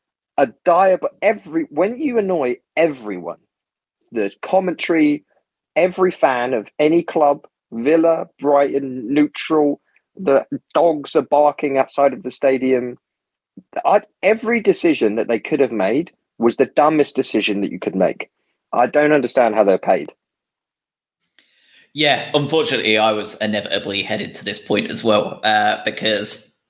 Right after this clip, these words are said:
Speaker 2: they were fucking awful. Like, I have never been, and that's, that's where I felt like,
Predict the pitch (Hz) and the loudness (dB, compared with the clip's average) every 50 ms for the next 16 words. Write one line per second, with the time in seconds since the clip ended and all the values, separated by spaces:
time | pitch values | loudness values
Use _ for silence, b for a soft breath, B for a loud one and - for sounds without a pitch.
0 | _ _ _ _ - 127 120 113 107 107 107 101 - - - - - - - 120 | _ _ _ _ -2 -2 0 0 0 0 0 -2 -4 -8 -12 -14 -6 -2 -2 -2
1 | - - - 113 110 - - - - 107 101 90 - - - 67 - - _ _ | -2 -2 -4 -4 -4 -6 -8 -6 -4 -2 -2 -2 -4 -6 -10 -14 -14 -16 _ _
2 | - 95 101 - - - 117 127 135 127 117 - 117 113 117 127 131 139 135 - | -4 -4 -2 -2 -2 -4 -2 0 0 0 -2 -2 -4 -2 0 0 0 0 -2 -2
3 | - 123 113 - 117 123 120 - 165 185 - - - - B B B B B B | -2 -2 -2 -2 -2 -2 -2 -2 -2 -2 -2 -4 -8 -12 B B B B B B
4 | B B _ - 180 202 - - - 190 170 147 135 139 147 147 147 - 127 120 | B B _ -2 -2 0 -2 -2 -2 0 0 2 2 2 0 0 0 0 -2 -2
5 | 104 - 113 120 120 - - | -2 -2 -2 -2 -2 -4 -6